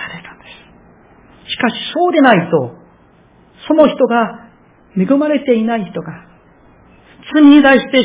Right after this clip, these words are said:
死んでいない人が通り過ぎたら、その周りにはですね、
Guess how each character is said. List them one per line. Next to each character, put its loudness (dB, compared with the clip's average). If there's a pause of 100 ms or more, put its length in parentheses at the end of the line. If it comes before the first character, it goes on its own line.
死 0
ん 0
で 0
い -4
な -2
い -4
人 0
が -6 (460)
通 4
り 2
過 -10
ぎ -6
た 0
ら、 -4
そ -2
の 2
周 2
り 0
に -2
は -4
で -8
す -14
ね、 -6